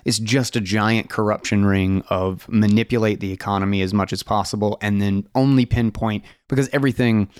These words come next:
it's like, you know, if you throw a rock in a pond, there's waves and there's troughs, right? Is that ultimately it just disturbed the water and it made everything a little bit more volatile.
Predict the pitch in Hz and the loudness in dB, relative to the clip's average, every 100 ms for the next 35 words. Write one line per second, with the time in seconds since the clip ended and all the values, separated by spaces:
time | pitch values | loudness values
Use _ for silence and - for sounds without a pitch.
0 | - _ _ _ 147 170 165 160 175 214 | -20 _ _ _ -8 -4 0 0 2 2
1 | 165 175 170 127 104 113 131 113 - 113 | 2 0 2 2 2 0 0 -2 0 0
2 | 120 131 135 - 113 104 95 - 92 104 | 2 0 -2 -2 0 0 -2 -6 -2 0
3 | 104 98 98 90 - - - - - - | 0 0 -2 -2 -2 -4 -6 -14 -8 -4
4 | - - _ _ _ - 107 117 - 139 | -4 -6 _ _ _ -4 -2 0 0 0
5 | 160 127 107 104 101 - _ _ 120 113 | 2 2 2 2 0 -4 _ _ -4 0
6 | 123 - 104 123 113 101 - - 107 110 | -2 -2 0 2 2 0 -2 0 2 2
7 | 95 - - _ - 104 98 98 98 - | 0 -4 -6 _ -2 2 2 2 0 -4
8 | - 110 110 107 107 107 107 104 101 95 | -4 -2 0 0 0 0 0 2 0 0
9 | 98 95 107 113 107 92 92 | 0 2 0 0 0 -2 -4